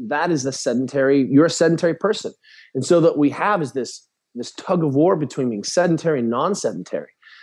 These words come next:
right? Or, or sedentary, and it's like smoking and jogging.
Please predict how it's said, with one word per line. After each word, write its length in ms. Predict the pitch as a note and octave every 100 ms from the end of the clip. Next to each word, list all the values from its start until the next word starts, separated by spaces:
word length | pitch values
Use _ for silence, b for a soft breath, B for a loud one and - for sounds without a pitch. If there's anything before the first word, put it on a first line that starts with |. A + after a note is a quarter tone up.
| b
right? 240 | A#2 C#3+ C#3+
Or, 100 | D3
or 180 | D#3 C3
sedentary, 520 | - F#3 F3 E3+ D3
and 120 | B2
it's 160 | C3+ -
like 180 | D3 -
smoking 680 | - - D#3 D#3+ E3+ E3+ D3
and 100 | B2+
jogging. 400 | A#2+ B2+ A#2+